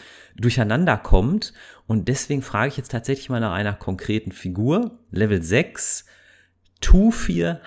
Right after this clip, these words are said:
Hawat. Also wer könnte denn eventuell Thufir Hawat sein?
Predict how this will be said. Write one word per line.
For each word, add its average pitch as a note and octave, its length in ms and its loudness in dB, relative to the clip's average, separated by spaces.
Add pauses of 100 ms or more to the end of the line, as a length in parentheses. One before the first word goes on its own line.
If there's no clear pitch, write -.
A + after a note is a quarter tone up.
Hawat. A2+ 760 -4
Also F#2+ 380 -6
wer D#3 500 -2
könnte C3+ 380 -4
denn A#2 180 -2
eventuell G#2+ 500 -4
Thufir C3+ 760 -6
Hawat G#2 520 -4
sein? D2+ 460 -8